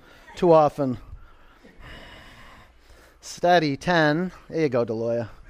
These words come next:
Nine. Calm, calm. Let it be. Let it burn to completion. Five. Four.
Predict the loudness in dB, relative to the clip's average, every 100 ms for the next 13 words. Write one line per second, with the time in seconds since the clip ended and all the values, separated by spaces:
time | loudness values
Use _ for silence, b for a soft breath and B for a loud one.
0 | b b b b b b b b b b
1 | b b b -10 -6 -4 -2 -4 -4 -8
2 | -10 -4 2 4 4 2 -4 -2 2 2
3 | 4 4 4 2 2 4 4 4 2 2
4 | 2 4 6 4 2 -2 b b b -10
5 | -6 -6 -4 -2 -2 -2 -4 -6 -10 b
6 | b b b b b b b b b b
7 | 2 6 6 6 4 2 -2 -18 -20 -20
8 | b b b b b b b b b b
9 | -2 4 6 6 6 2